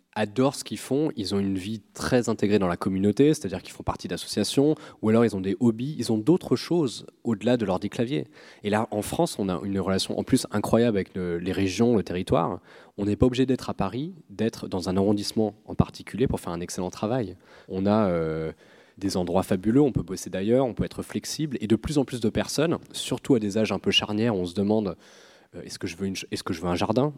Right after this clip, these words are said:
Est-ce que je veux une chambre en plus ? De plus en plus de personnes vont prendre ce virage de se dire, à salaire égal, je peux juste avoir un kiff qui est triple ailleurs. Et ailleurs, ça peut être plus proche de la famille, avec plus de soleil, ou tout simplement quelque part,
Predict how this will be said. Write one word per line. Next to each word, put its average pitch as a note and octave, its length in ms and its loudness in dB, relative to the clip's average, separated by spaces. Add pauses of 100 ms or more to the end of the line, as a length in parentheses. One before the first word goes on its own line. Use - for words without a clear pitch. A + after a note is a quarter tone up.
(120)
Est-ce G2+ 120 -8
que - 100 -2
je F#2+ 100 0
veux F#2+ 60 4
une F#2 80 2
chambre F#2+ 220 2
en G#2 80 4
plus ? - 400 0 (320)
De A2 80 0
plus D#3 180 -2
en D3 80 4
plus B2+ 140 -2
de A#2+ 80 2
personnes A2+ 300 -2
vont G#2+ 100 -2
prendre G#2 180 -4
ce - 120 -6
virage A2+ 300 -2
de G#2 120 0
se F#2+ 120 -2
dire, C#3 220 2 (220)
à G2 80 -6
salaire B2 280 0
égal, A2 420 2 (260)
je - 160 -10
peux G#2+ 100 -4
juste G#2 280 -6
avoir G2 180 2
un F2+ 80 -2
kiff - 480 -10 (440)
qui - 160 -8
est F#3 80 -8
triple - 380 -6 (160)
ailleurs. C3 420 -4 (240)
Et F#2+ 100 -2
ailleurs, F#2+ 220 0
ça - 120 -4
peut F2 80 -4
être F2 100 -4
plus - 120 -12
proche G2+ 180 4
de F#2+ 80 0
la F2+ 60 0
famille, A2 420 0 (480)
avec A2 240 2
plus - 180 -4
de G2+ 80 4
soleil, C3+ 420 2
ou G#2+ 80 -6
tout - 120 -2
simplement A2 400 2
quelque G2+ 260 -2
part, - 360 -2